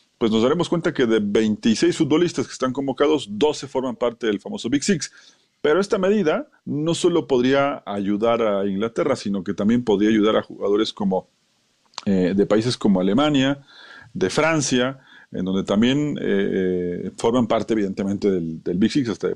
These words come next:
de Portugal, que hay convocados, ¿no? Así que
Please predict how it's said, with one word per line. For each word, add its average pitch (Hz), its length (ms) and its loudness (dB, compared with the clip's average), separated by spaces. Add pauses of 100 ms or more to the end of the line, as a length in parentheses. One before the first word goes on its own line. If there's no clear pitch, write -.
de - 140 -8
Portugal, 117 480 0
que 104 120 -2
hay 98 60 0
convocados, 101 600 -2
¿no? 135 180 -6 (340)
Así 117 220 0
que 135 240 2